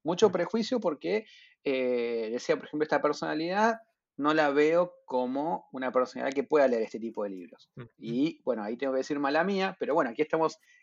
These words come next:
Speaker 1: en un lugar irreverente. No
Speaker 2: Ujú.
Speaker 1: sé si ya se dieron cuenta, pero la verdad, desde mi pu-, desde mi caso no tengo ni idea de lo que voy a hablar,
Speaker 2: Ujú.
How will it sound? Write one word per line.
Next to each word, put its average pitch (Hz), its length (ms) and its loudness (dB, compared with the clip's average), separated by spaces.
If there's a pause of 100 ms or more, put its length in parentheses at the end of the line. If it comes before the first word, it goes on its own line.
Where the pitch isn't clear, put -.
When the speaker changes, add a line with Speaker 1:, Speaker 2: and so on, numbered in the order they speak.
Speaker 1:
en 143 300 -2
un 151 120 0
lugar 156 300 6
irreverente. 151 1000 4
No 131 360 -12
Speaker 2:
Ujú. - 20 -4
Speaker 1:
sé 151 140 -8
si 147 120 -10
ya 147 140 -6
se - 140 -6
dieron 151 200 -2
cuenta, 143 300 0
pero 131 200 -2
la 127 120 -4
verdad, 147 440 2 (280)
desde 147 320 -2
mi 147 120 2
pu-, 160 220 -14
desde 143 320 -6
mi 147 120 -4
caso 170 200 -2
no 147 140 -8
tengo 160 320 -8
ni 175 240 -8 (140)
idea 170 440 0
de 117 120 -2
lo 117 100 -8
que 127 100 -10
voy 139 180 -2
a 156 40 -4
hablar, 175 300 -2 (100)
Speaker 2:
Ujú. 120 160 -10